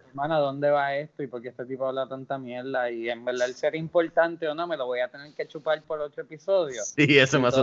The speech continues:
Speaker 2: asustó.
Speaker 1: esa incertidumbre, es como que,
Speaker 2: Exacto.
Speaker 1: "Wow, mano, esto puede ser más pesado de lo que yo pensaba". Y,
Speaker 2: Sí.
Speaker 1: y eso
Speaker 2: Yo creo que
Speaker 1: ¿qué
Speaker 2: quizás,
Speaker 1: pasa?
Speaker 2: quizás hubiesen arreglado lo de, lo de, lo del alien azul si lo hubiesen,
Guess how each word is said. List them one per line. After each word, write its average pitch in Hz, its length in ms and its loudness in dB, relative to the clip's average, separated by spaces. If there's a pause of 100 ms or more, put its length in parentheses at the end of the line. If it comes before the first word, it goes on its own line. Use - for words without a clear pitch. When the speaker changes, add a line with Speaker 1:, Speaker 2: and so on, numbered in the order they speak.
Speaker 2:
asustó. 110 140 -2
Speaker 1:
esa - 80 -6
incertidumbre, 202 960 4
es 151 120 -12
como 190 220 -6
que, 185 140 -2
Speaker 2:
Exacto. - 340 -4
Speaker 1:
"Wow, 120 160 -8 (480)
mano, 156 220 -12
esto 147 240 -16
puede 147 240 -10
ser 151 180 -16
más 156 160 -12
pesado 151 500 -6
de 147 60 -8
lo 143 80 -10
que 139 100 -10
yo 131 80 -8
pensaba". 117 600 -8 (400)
Y, 117 240 -12
Speaker 2:
Sí. 104 340 0
Speaker 1:
y 117 120 -8
eso 110 180 -12 (100)
Speaker 2:
Yo 117 80 6
creo 151 120 8
que 170 80 6
Speaker 1:
¿qué 165 40 8
Speaker 2:
quizás, 127 440 6
Speaker 1:
pasa? - 60 -12 (120)
Speaker 2:
quizás 117 340 2
hubiesen 135 300 4
arreglado 151 400 6
lo 147 260 6
de, 139 300 6
lo 127 180 6
de, 123 400 6
lo 110 400 0
del 110 280 4
alien 127 360 4
azul 131 380 4 (400)
si 120 240 6
lo 110 180 10
hubiesen, 120 640 6